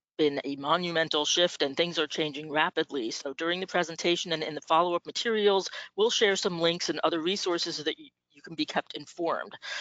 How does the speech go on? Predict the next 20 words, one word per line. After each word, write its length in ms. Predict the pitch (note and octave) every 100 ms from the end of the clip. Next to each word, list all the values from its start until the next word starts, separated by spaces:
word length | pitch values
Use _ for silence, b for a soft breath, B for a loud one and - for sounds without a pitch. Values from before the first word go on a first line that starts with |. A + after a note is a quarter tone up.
| B -
But 80 |
above 320 | E3+ G3+ A#3+ G#3
all, 240 | F3 D#3+
if 100 | D#3+
you're 120 | D3+
not 260 | D#3+ F3+ -
already 380 | F#3 D#3 E3+ G3
connected 540 | - D#3 E3 - F3
to 100 | -
the 80 | D3
state's 440 | - - E3+ G#3
coronavirus 760 | - F3+ F3+ F3+ E3 E3+ E3+ F3
information 500 | E3+ D#3+ D#3+ E3+ G3
hub, 360 | F#3 G3+ G3+ G3 B B
be 100 | -
sure 220 | F3+ - F#3
you 140 | G3
check 300 | - F3 F3
it 80 | G3+
often 440 | D3+ C3+ - D#3